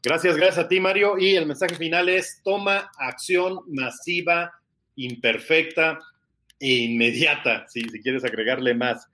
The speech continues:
Los que toman acción logran resultados. Si no tomas acción, no vas a lograr absolutamente nada. Los resultados se encuentran en la acción, no en la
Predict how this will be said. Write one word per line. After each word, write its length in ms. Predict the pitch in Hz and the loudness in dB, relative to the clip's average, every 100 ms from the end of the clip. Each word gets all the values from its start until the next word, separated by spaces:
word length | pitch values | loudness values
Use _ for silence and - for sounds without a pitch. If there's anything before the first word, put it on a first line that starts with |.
| _ - | _ -4
Los 200 | 156 - | -4 -2
que 100 | - | 0
toman 280 | 170 185 | 2 2
acción 540 | 165 147 185 190 202 - | 2 0 2 2 2 -4
logran 580 | 156 127 147 180 185 180 | -4 2 4 4 2 0
resultados. 840 | 156 135 139 135 196 208 220 220 - _ _ _ | -4 -4 -4 0 2 4 2 0 -20 _ _ _
Si 140 | - | -6
no 140 | 131 143 | -4 -2
tomas 240 | 165 143 | -2 0
acción, 460 | 131 165 175 180 147 | -2 2 0 0 0
no 80 | 143 | 2
vas 160 | 143 | 2
a 40 | 139 | 2
lograr 320 | 120 131 139 | 2 2 2
absolutamente 1000 | 131 117 120 123 127 123 127 127 127 123 _ _ _ | 0 -4 -4 -4 -4 -2 -4 -2 -2 -2 _ _ _
nada. 480 | 107 110 113 95 87 | -6 -2 0 -2 -6
Los 220 | 104 160 | 2 4
resultados 480 | 180 147 139 156 160 | 4 2 2 4 4
se 80 | 139 | 0
encuentran 600 | 120 139 147 147 147 143 _ _ - | 0 0 0 0 0 -2 _ _ -10
en 180 | 113 | -6
la 60 | 101 | -6
acción, 540 | 95 - 165 202 202 - - - - | -6 2 4 4 0 -14 -16 -16 -4
no 200 | 117 131 | 2 4
en 180 | 127 120 | 4 2
la 840 | 113 107 104 101 98 95 95 92 | 2 2 0 0 0 0 -4 -8